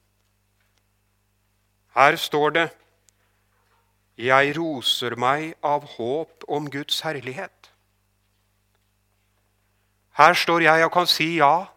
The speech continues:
i det øyeblikket jeg går ut av denne verden, og så sant jeg har Jesus Kristus som min frelser og tror på han, ja, så går jeg rett inn i saligheten. Ikke fordi at jeg er et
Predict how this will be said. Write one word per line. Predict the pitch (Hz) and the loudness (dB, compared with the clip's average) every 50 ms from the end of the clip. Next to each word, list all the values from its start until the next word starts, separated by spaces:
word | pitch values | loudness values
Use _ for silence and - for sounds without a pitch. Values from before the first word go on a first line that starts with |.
| _ | _
i | - 175 175 | -8 -6 -4
det | 147 160 170 180 208 | -2 0 0 2 2
øyeblikket | 190 185 170 156 139 143 156 147 - - 180 | 2 2 2 0 -4 -6 -8 -6 -4 -4 -4
jeg | 175 147 | -2 -2
går | 147 160 165 156 151 | -4 -4 -4 -4 -6
ut | 147 - 156 | -4 -2 -4
av | 160 151 | -2 -2
denne | 180 160 147 156 | -4 -6 -6 -4
verden, | 160 143 131 131 135 135 143 185 185 - _ _ _ _ _ _ _ _ _ _ _ _ _ _ - - | -2 0 0 0 -2 -4 -10 -14 -16 -18 _ _ _ _ _ _ _ _ _ _ _ _ _ _ -6 -4
og | 151 - | -2 0
så | 175 170 - | 0 0 2
sant | - - 156 156 156 147 | 4 4 4 4 2 0
jeg | - 160 151 | -2 0 0
har | 175 170 | 0 0
Jesus | 160 147 143 147 - - - 170 - - | -2 -2 -4 -4 -4 -4 -6 -6 -6 -6
Kristus | 147 147 143 - - - 185 185 180 | -6 -6 -6 -6 -8 -8 -8 -8 -8
som | - - - 156 160 | -8 -6 -6 -4 -4
min | 156 160 156 | -4 -4 -4
frelser | - 180 175 151 127 - - 147 156 | -2 -2 -2 0 2 0 0 0 -2
og | 165 - | -6 -6
tror | - 147 139 139 139 | -6 -6 -6 -6 -4
på | - - 160 | -4 -2 0
han, | 135 131 143 170 170 - - - - - - - | 0 0 0 -2 -6 -14 -18 -20 -20 -16 -6 -2
ja, | 165 165 | -2 0
så | 160 - 190 170 | 0 0 0 0
går | 147 143 143 151 151 151 | 0 2 2 2 2 2
jeg | 165 175 151 | 0 0 0
rett | 139 147 160 - - - 127 | 0 -2 -4 -4 -4 -4 -4
inn | 131 131 139 147 | -4 -4 -6 -8
i | 143 139 | -6 -4
saligheten. | - - 160 143 120 107 104 104 104 113 - _ - - - _ _ _ _ _ _ _ _ _ _ _ _ _ _ _ _ _ _ _ _ _ _ _ _ _ _ _ _ _ _ _ _ _ _ _ _ _ _ _ _ _ _ _ | 0 0 0 0 0 -4 -8 -10 -10 -12 -14 _ -20 -20 -20 _ _ _ _ _ _ _ _ _ _ _ _ _ _ _ _ _ _ _ _ _ _ _ _ _ _ _ _ _ _ _ _ _ _ _ _ _ _ _ _ _ _ _
Ikke | - 165 151 - - 135 | 0 0 0 2 0 2
fordi | - 185 220 185 165 165 160 165 | 4 4 4 4 4 4 6 6
at | 170 170 185 | 6 6 8
jeg | 180 180 175 160 | 8 8 10 10
er | 160 160 160 175 | 8 8 8 6
et | 165 - - - - | 2 0 -6 -20 -20